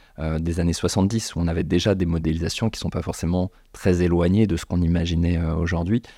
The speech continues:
Moi, cette éco-anxiété, je l'ai connue, euh, bah, quand j'ai commencé à,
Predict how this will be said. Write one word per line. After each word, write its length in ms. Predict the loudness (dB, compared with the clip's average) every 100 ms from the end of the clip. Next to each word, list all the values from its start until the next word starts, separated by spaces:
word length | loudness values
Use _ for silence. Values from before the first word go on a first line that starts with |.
| -20 -6
Moi, 100 | -2
cette 200 | 0 0
éco-anxiété, 640 | 0 0 -2 -2 -2 0
je 100 | 0
l'ai 100 | 0
connue, 460 | -2 0 0 2 0
euh, 100 | -2
bah, 140 | -4
quand 100 | -4
j'ai 120 | -4 -4
commencé 380 | -2 -2 -2 -2
à, 180 | -2